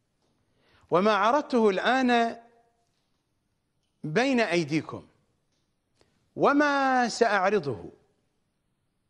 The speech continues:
في هذه الحلقة، وإذا بقيت معلومات مهمة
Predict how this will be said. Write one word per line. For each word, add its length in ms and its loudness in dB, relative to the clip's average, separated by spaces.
في 200 0
هذه 340 -2
الحلقة، 800 -4
وإذا 720 0
بقيت 760 -2
معلومات 760 0
مهمة 840 0